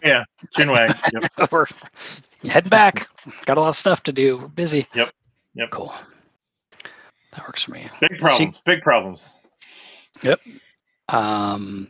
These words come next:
Speaker 2: so you guys make your way back down into the tunnels. And it's the same thing,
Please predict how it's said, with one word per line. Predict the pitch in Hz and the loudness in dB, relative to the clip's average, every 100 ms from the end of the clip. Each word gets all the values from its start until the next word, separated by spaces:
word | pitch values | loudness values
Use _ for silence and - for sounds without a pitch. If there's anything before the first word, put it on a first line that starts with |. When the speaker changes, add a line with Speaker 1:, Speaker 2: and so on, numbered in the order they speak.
| _ - | _ -6
Speaker 2:
so | - 160 | -4 -2
you | |
guys | 180 156 | -2 0
make | 156 147 | 0 0
your | 151 | 0
way | 143 139 | 0 0
back | 120 - - | -2 -4 -2
down | - 123 131 | -6 -10 -10
into | 139 156 | -12 -12
the | 151 | -10
tunnels. | - - - - 131 185 190 - - - - _ _ _ _ _ _ _ _ - _ _ - - - _ _ _ _ _ _ _ _ - | -10 -12 -12 -14 -12 -6 -4 -2 -4 -6 -12 _ _ _ _ _ _ _ _ -20 _ _ -20 -20 -20 _ _ _ _ _ _ _ _ -10
And | 117 113 | -4 -4
it's | 113 - | -2 -2
the | |
same | - 143 | 0 0
thing, | 147 135 87 | 2 0 -2